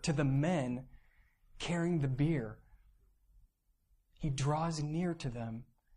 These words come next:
and then he touches the bier. It doesn't say that he touches the, the people carrying the bier. He doesn't touch the dead man. It says he, he reaches out and he touches the bier. And a bier would simply just be a, like a mat on poles,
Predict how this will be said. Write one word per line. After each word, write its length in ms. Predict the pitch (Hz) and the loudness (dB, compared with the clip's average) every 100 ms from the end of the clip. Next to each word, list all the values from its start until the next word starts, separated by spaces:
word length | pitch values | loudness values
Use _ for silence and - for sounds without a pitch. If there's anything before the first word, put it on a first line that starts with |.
| - | -8
and 120 | 131 | -6
then 100 | 147 | -2
he 140 | 143 143 | -2 -4
touches 800 | - - - - 127 117 - - _ - | -8 -8 -6 -6 -8 -8 -8 -10 _ -10
the 60 | |
bier. 420 | 127 135 123 120 - _ - - - - _ - _ - | -4 -2 -2 -4 -12 _ -20 -20 -20 -20 _ -20 _ -6
It 60 | |
doesn't 220 | 143 139 175 | -2 -2 -2
say 200 | - 170 | -2 0
that 140 | 156 | -2
he 120 | 147 | -2
touches 520 | 139 160 151 160 147 123 | -4 -6 -4 -4 -4 -4
the, 340 | 127 120 120 - | -4 -4 -8 -10
the 80 | 120 | -6
people 300 | 160 147 131 | -6 -6 -8
carrying 440 | - 143 143 160 | -4 -2 0 0
the 80 | 156 | -2
bier. 460 | 151 160 165 170 - | 0 0 0 -2 -6
He 60 | 139 | -6
doesn't 300 | 139 135 - | -4 -4 -6
touch 240 | 147 139 - | -8 -8 -8
the 60 | 120 | -8
dead 320 | 113 127 139 | -4 -4 -4
man. 160 | 156 | -6
It 80 | 143 | -6
says 160 | - 131 | -4 -2
he, 160 | 135 143 - _ | -4 -4 -14 _
he 140 | 151 | -8
reaches 420 | 135 147 170 170 | -4 -2 -2 -4
out 120 | 170 165 | -6 -6
and 100 | 143 | -8
he 120 | 143 | -8
touches 540 | - - 175 - 127 - | -10 -14 -12 -10 -12 -14
the 80 | 131 | -10
bier. 380 | 123 151 123 113 - - | -6 -4 -6 -10 -12 0
And 100 | 165 | 2
a 40 | |
bier 200 | 147 254 | 4 4
would 160 | 170 - | 2 2
simply 360 | 185 175 180 | -2 2 0
just 260 | 143 165 - | 0 -4 -4
be 180 | 165 160 | -2 0
a, 160 | 143 143 | -2 -2
like 200 | 147 139 | -2 -2
a 40 | |
mat 440 | 117 120 123 151 - | -2 -2 -2 -2 -2
on 220 | 139 127 | -4 -4
poles, 540 | - 139 147 180 190 | -2 2 2 2 -2